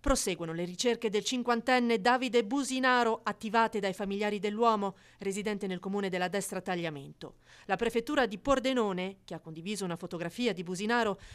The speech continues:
invita chiunque abbia informazioni in merito alla sua scomparsa a contattare le forze di polizia.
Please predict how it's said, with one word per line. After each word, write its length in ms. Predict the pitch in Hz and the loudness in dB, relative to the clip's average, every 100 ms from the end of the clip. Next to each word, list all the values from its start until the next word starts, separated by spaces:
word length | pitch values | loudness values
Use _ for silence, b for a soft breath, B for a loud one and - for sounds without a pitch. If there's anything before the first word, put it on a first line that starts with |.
| B | B
invita 340 | 214 262 311 | 0 2 2
chiunque 320 | 302 339 302 269 | 2 2 6 4
abbia 160 | 254 | 4
informazioni 640 | 240 - 254 240 233 285 254 | -2 2 2 2 0 -2 0
in 80 | |
merito 300 | 240 254 233 | 2 2 4
alla 80 | 208 | 0
sua 100 | 202 | -2
scomparsa 520 | 202 233 214 269 - | -2 -2 4 4 4
a 40 | 208 | 0
contattare 600 | 254 247 233 233 269 240 | 0 0 -2 2 2 2
le 80 | 214 | 0
forze 360 | 226 240 240 | -2 -4 -2
di 120 | 214 202 | -8 -2
polizia. 680 | 240 220 190 - 170 143 | 0 0 -2 -6 -8 -8